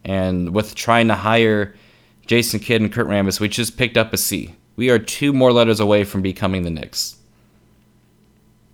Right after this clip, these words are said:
And listen, I don't want this shit to happen. I don't want to turn into the Knicks. No one wants to turn into the Knicks. They haven't won since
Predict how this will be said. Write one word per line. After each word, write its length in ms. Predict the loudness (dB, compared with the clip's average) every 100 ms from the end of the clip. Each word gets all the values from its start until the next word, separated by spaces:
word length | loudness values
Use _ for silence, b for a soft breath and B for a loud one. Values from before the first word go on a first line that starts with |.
| _ _ _ _ -10
And 100 | -6
listen, 240 | -4 -4 -2
I 180 | 0
don't 280 | 2 2 0
want 260 | 2 0 2
this 140 | -4
shit 260 | -4 -6 -6
to 60 | -6
happen. 320 | -6 -8 -12
I 120 | -2 0
don't 240 | 2 2
want 220 | 2 2
to 100 | -2
turn 220 | -8 -6 -6
into 180 | -8
the 100 | -10
Knicks. 300 | -10 -10 -6
No 100 | 0
one 100 | 2
wants 160 | 2 -2
to 60 | -4
turn 140 | -6
into 160 | -6 -8
the 100 | -12
Knicks. 300 | -12 -14 -18 b b b b
They 80 | -2
haven't 220 | -2 0
won 220 | 2 2
since 420 | 0 -4 -6 -10